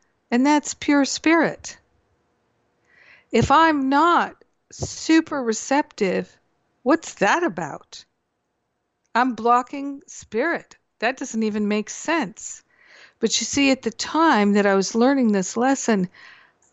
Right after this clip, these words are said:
I was experiencing tremendous lack and limitation, so that's all I thought about. "I don't have enough. I don't have enough. I'm worried, worried, worried."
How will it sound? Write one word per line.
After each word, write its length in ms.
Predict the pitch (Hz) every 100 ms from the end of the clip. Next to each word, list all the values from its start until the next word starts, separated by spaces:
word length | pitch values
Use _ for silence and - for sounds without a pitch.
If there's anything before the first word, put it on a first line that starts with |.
| _ -
I 140 | 226
was 140 | 233 220
experiencing 840 | 202 - 262 262 254 226 214 202
tremendous 640 | - - 214 254 311 254 -
lack 340 | 202 190 196
and 120 | 208
limitation, 920 | 196 190 185 - 269 254 - 190 190 180
so 800 | - - 269 277 208 185 190 - _ _ -
that's 260 | 180 -
all 120 | 180 175
I 120 | 196
thought 240 | 240 247
about. 380 | 254 185 170 175 _ - - -
"I 80 | 180
don't 140 | 180
have 180 | 180 196
enough. 320 | 214 254 208
I 100 | 196
don't 200 | 190 190
have 160 | 196 190
enough. 360 | 208 233 208 196
I'm 160 | 185
worried, 280 | 185 185 185
worried, 300 | 190 190 196
worried." 400 | 240 269 202